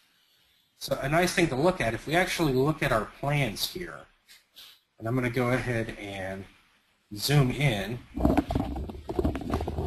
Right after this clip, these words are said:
I want you to see that we have our predicate here for the coalesce. So this is gonna go ahead and show us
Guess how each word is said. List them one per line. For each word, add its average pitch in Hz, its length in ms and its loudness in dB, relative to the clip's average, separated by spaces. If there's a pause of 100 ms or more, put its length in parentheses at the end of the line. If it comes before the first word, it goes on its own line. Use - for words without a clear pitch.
(600)
I 185 140 6
want 208 200 8
you 202 80 4
to 175 80 6
see 202 160 4
that 175 180 6
we 156 80 2
have 170 180 6
our 139 100 4
predicate 185 640 0
here 107 320 -8
for 113 380 -2
the 104 100 -8
coalesce. 120 800 -4 (320)
So 113 120 -8
this 147 220 -4
is 143 100 -6
gonna 131 180 -4
go 123 160 -2
ahead 120 200 -4
and 107 140 -8
show 196 360 2
us - 380 -6